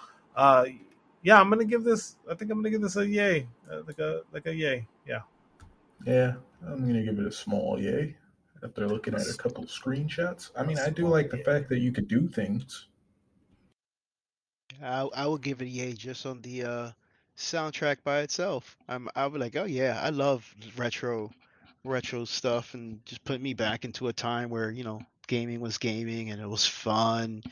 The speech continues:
Speaker 3: You know, take me back to that time.
Speaker 1: I am gonna give a big caveat there, though. If I go and play this game and this soundtrack isn't off the hook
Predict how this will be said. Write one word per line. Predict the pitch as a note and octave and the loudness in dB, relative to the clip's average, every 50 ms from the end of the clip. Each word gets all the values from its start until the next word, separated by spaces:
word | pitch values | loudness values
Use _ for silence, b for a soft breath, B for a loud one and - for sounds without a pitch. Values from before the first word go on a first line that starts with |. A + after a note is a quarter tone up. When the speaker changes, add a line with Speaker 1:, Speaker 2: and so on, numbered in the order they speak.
| B B B B B B B B B | B B B B B B B B B
Speaker 3:
You | - C3 | -4 -2
know, | |
take | - - F3+ F3+ | 2 2 2 2
me | G3 G#3 | 2 0
back | F#3 D#3+ C#3+ B2+ - - | 4 6 6 6 4 2
to | - - | -4 -4
that | E2 D2+ - | -4 -4 -4
time. | - - C2+ - - - - - - - - - _ - - b b b b b | -6 -8 -8 -10 -12 -12 -12 -12 -14 -14 -16 -18 _ -18 -20 b b b b b
Speaker 1:
I | - G#2 B2 | -2 0 2
am | C#3 D3 C#3 | 2 2 2
gonna | C3+ C3 C3+ | 2 2 2
give | B2+ A#2 B2+ B2+ A#2+ | 2 2 2 4 4
a | A#2 | 2
big | G#2+ G2+ A#2 A2 G#2 - | 0 0 -2 -2 -2 -2
caveat | - A#2 A#2 G#2 G2+ G2+ F#2+ F2 E2+ - | 0 0 2 2 2 2 2 2 0 0
there, | - F#2+ F#2 F2+ | 0 0 0 0
though. | F2+ F2+ F2+ | 0 0 -2
If | F2 - | -2 -2
I | F#2 F#2+ G2 | -2 -4 -2
go | F#2 G#2+ G#2+ A2 | 0 0 0 0
and | G#2+ G2+ | 0 -2
play | - A2+ A2 | -4 -4 -2
this | G2+ G2+ F#2 - | -2 -4 -6 -6
game | - A2+ G#2+ G#2 F#2+ | -4 -4 -2 -2 -2
and | F#2 F2 E2 D#2 D#2+ - | -4 -6 -8 -10 -14 -10
this | F#2 G2+ G2+ F#2+ - | -6 -4 -4 -4 -4
soundtrack | - - - - - - - - - G#2+ G#2+ A2+ A2 - - A2 G#2+ G2 F2+ | -4 -6 -6 -8 -8 -10 -10 -6 -4 -2 -2 -2 -2 0 0 0 0 0 -2
isn't | G2+ G2+ F2+ F#2 G2 F#2 | -4 -6 -4 -4 -6 -4
off | F#2 F#2 F2+ - | -4 -6 -6 -6
the | - F2+ E2 | -6 -6 -4
hook | E2+ G#2 G#2+ C3+ - - | -4 -4 -4 -4 -4 -8